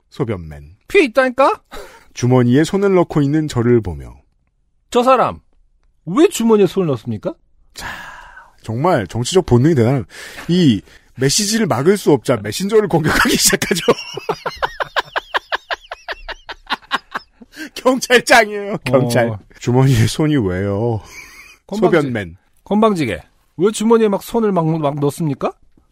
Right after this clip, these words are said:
Speaker 1: 경찰. 그건 아무 죄도 아니고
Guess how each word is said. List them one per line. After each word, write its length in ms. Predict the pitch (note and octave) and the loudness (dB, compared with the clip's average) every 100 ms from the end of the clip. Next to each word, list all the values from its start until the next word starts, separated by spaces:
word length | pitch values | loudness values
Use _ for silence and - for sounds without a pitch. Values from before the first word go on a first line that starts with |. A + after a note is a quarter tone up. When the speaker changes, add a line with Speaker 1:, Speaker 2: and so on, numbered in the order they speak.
| - | -12
Speaker 1:
경찰. 420 | - C3 - B2 - - - - _ - - - | -4 -2 0 -2 -2 -8 -20 -20 _ -20 -20 -12
그건 380 | - - - - - _ - | -4 0 2 0 -2 _ -12
아무 340 | F#2 A#2+ C#3+ | -4 0 0
죄도 360 | - - C#3 C#3+ | 0 0 0 0
아니고 500 | A#2+ C3 C3+ C3+ | 0 0 2 2